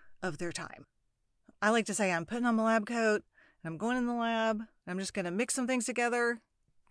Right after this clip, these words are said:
might blow up some beakers and make a giant mess and have no idea what I'm doing for a while. But eventually, that's what's gonna get me to the magic potion." The main thing I mean with all this is to release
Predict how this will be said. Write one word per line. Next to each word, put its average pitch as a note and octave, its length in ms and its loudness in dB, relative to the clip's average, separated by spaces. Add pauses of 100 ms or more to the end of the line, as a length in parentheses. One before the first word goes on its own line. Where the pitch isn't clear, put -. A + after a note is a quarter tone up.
might F#3+ 280 -2
blow A3+ 220 2
up G#3+ 160 0
some G3+ 160 -2
beakers A3 360 -2
and D#3+ 160 -6
make G3 160 -2
a G#3 100 -2
giant A3 380 -4
mess G#3 600 0 (260)
and F3+ 100 -6
have F3+ 160 -2
no D#3 420 0
idea B3+ 540 2
what F#3+ 120 -2
I'm F#3+ 80 -4
doing A#3+ 200 -2
for C4 120 -6
a B3+ 80 -2
while. D4 420 -4 (960)
But D#3+ 120 -4
eventually, G3+ 1080 0 (680)
that's A3 360 -2
what's B3 180 0
gonna A3+ 160 0
get G#3+ 160 -2
me G#3+ 80 0
to G3+ 100 -2
the G3+ 60 -2
magic F3+ 300 -4
potion." E3 300 -6 (880)
The F#3 80 -6
main B3+ 180 2
thing B3+ 160 2
I G3+ 40 0
mean F#3+ 220 2
with G#3 140 0
all G3+ 120 2
this G#3 220 -2
is - 200 -6
to F#3 100 -8
release F3 800 -4